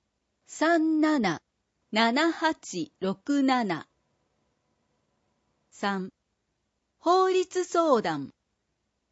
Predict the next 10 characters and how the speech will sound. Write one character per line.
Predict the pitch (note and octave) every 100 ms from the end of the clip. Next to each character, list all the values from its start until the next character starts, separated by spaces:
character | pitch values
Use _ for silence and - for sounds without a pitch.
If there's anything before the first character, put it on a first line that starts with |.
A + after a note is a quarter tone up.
| _ _ _ -
九 | A3+ A3 F4+
日 | F4+ E4+ D#4 D4 - _ _
火 | - G#3+
曜、 | G#3 C#4 G#3+ - _ _ _ _ _ _ _ _ _ _
二 | C4+ F#4
十 | F#4 D#4+ G#3
四 | E3+ E3+ _ -
日 | F#3 F3+ - _ _
水 | - D#4 E4+ D#4+ D4+
曜、 | C#4 G3 C#3+